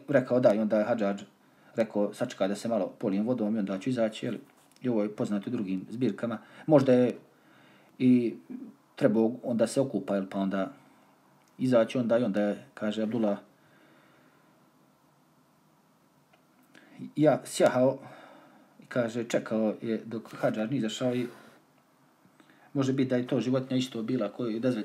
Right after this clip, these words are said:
dozvoljeno jahat, znači, od kurbana, ali neće ono previše da jaše, jel, da ne bi nešto se desilo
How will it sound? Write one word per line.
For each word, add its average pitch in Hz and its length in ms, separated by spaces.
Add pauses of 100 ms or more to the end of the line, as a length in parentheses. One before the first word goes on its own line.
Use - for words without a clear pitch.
dozvoljeno 120 360
jahat, 120 280
znači, 101 280
od - 80
kurbana, 127 400
ali 131 80
neće 127 240
ono 123 120
previše 110 280
da 113 80
jaše, 113 300
jel, 101 100
da 110 80
ne 113 100
bi 101 180 (1300)
nešto 120 200
se 120 100
desilo 110 440